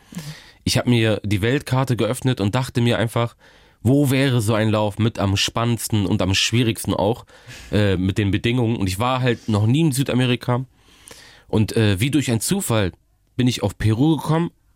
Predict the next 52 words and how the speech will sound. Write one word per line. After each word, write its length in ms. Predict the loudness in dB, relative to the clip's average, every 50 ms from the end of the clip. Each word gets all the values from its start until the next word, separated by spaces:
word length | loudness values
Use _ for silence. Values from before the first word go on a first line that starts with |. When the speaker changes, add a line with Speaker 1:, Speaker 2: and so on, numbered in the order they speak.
| _ _
Speaker 2:
Ich 100 | -6 -6
hab 100 | -6 -6 _ -6 -4
Peru 280 | -2 0 0 0 0
schon 160 | 0 0 0 0
mal 100 | 0 0
gehört, 380 | 0 0 0 0 0 0 -2
aber 100 | -2 -4
ich 120 | -4 -4 -6
hab 120 | -6 -4
mich 100 | 0 0
nie 200 | 2 2 2 2
damit 200 | 0 0 0 0
beschäftigt. 480 | -2 -2 -2 -4 -4 -4 -4 -4 -4 -6 -18 -20 -20 -20 -16 -10 -8
Hab 140 | -6 -4 -2
mich 140 | -4 -2
dann 160 | -2 -2 0 0
aus 180 | -2 -2 -2
Interesse 420 | -2 -2 0 0 0 0 0 0 -2
ein 60 | 0
bisschen 240 | 0 0 0 -2 0
beschäftigt. 580 | 0 -2 -2 -2 -4 -4 -4 -6 -6 -6 -10 -20 -20 -20 -18 -16 -16 -16 -10 -4
Und 120 | 0 2 2
dann 120 | 2 2 0
gab's 260 | 0 -2 -2 -2 -4
auch 100 | -4 -2
ein 80 | -2
Erlebnis. 520 | 0 0 0 0 0 -2 -2 -4 -4 -6 -6
Ich 100 | -6 -4
war 240 | -2 -2 -2 -2 -2
in 100 | -2 0
Hamburg 260 | 0 0 0 0 0
in 60 | 0
der 80 | 0 0
Stadt 320 | 0 -2 -2 -4 -6 -8 _ _ _ _ _ _ _ _
am 160 | -6 -4 -2 -2
Telefonieren 520 | 0 0 0 0 0 2 2 2 2 2
und 100 | 0 -2
auf 80 | 0 0
dem 160 | 0 0 2
Boden, 360 | 2 2 2 2 0 -2 -4
auf 100 | -4 -4
der 100 | -4 -2
Straße 640 | -4 -2 -2 -2 -2 -2 -4 -4 -4 -4 -4 -4 -6 _ _ _ -4
lag 240 | -2 -2 -2 -2 -4 -4
was, 280 | -4 -4 -4 -4 -6 -12 _ -20 _ -8 -6
was 160 | -4 -2 0
mir 60 | 0
ins 100 | 0 0
Auge, 300 | 0 0 0 0 -2 -4 -4 -2
äh, 220 | -2 -2 -2 -2 -4
gestochen 400 | -6 -8 -8 -6 -4 -2 -2 -2
ist. 180 | -2 -4 -6